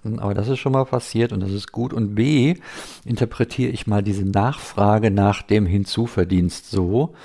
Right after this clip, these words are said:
dass es, äh, jetzt schon nicht mehr darum geht, ob ich die Erwerbsminderungsrente erhalte, sondern nur noch darum geht, in welcher Höhe. Und dann muss irgendwann der Bescheid erfolgen.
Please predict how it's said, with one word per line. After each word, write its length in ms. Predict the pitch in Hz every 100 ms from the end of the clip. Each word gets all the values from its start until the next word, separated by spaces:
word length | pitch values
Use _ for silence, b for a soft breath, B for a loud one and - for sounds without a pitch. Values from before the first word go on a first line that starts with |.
| B B B B B B
dass 160 | 104 98
es, 320 | 104 - -
äh, 160 | 110 95
jetzt 260 | 98 -
schon 200 | - 107
nicht 220 | 104 -
mehr 140 | 101 98
darum 400 | 98 95 98 95
geht, 260 | 92 92
ob 240 | - - -
ich 460 | - 117 - - - -
die 280 | 117 110 -
Erwerbsminderungsrente 1700 | 107 107 107 - - - - 113 110 113 107 110 107 98 104 110 -
erhalte, 460 | 104 98 101 - 98
sondern 420 | 101 95 98 101
nur 300 | 104 107 107
noch 420 | 110 110 - -
darum 420 | - 107 104 107
geht, 260 | 101 104 - B B B B B B
in 180 | - 101
welcher 380 | 98 95 - 87
Höhe. 380 | 92 101 113 113
Und 340 | 107 95 - - _
dann 280 | 123 101 101
muss 140 | 95
irgendwann 400 | 117 104 95 98
der 80 | 95
Bescheid 480 | 92 - 95 95 117
erfolgen. 640 | 110 - 104 104 104 95